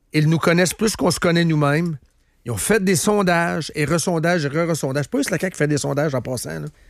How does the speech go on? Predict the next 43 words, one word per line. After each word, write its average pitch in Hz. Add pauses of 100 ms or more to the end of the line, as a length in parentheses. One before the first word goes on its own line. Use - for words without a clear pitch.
(120)
C'est -
ça, 123
on 135
a 139
beaucoup 135
insisté 156
là-dessus, 151
là. 131
Tu 135
sais, 113 (340)
tous 269
les 190
partis 202
de 147
gouvernance 160
dans 143
le 170
monde 160
font 123
des 120
sondages. 110 (240)
Les 117
républicains, 165
ils 165
en 123
font 151
des 127
sondages, 131
d'après 110
moi, 113
à -
Washington. 95 (300)
Pas 110
pire. 202 (340)
Et 226 (400)
les 147
sondages 165
disent 139
exactement 147
ce -
que 135
t'as 120
lu. 131